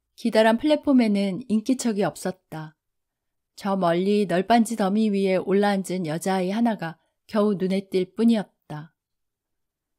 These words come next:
매슈는 여자아이라는 것도 간신히 알아보았는데 그 아이에게는 눈길도 주지 않고 서둘러 지나쳤기 때문이다.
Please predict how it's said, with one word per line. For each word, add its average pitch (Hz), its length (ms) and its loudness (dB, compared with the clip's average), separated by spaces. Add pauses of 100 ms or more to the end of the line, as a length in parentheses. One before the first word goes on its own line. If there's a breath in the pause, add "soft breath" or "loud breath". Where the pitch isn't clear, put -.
(220)
매슈는 240 540 4
여자아이라는 226 680 4
것도 185 420 0
간신히 202 540 -4
알아보았는데 175 920 -2 (520)
그 220 180 2
아이에게는 202 680 2
눈길도 208 480 0
주지 202 260 -4
않고 175 500 -4 (220)
서둘러 277 560 2
지나쳤기 208 580 -2
때문이다. 185 640 -4